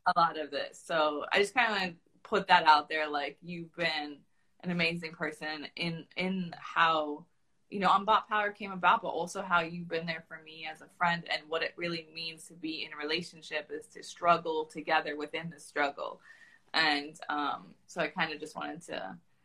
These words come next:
one, thank you, um, and just, you know, what,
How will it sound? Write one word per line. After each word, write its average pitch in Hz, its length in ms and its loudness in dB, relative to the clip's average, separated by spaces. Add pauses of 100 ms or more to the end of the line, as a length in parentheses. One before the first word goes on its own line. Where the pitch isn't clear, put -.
(260)
one, 156 340 2
thank 208 320 2
you, 156 360 -2 (640)
um, 160 680 0 (140)
and 160 400 0
just, - 400 -10 (280)
you 180 100 -6
know, 147 220 -4 (720)
what, 175 180 2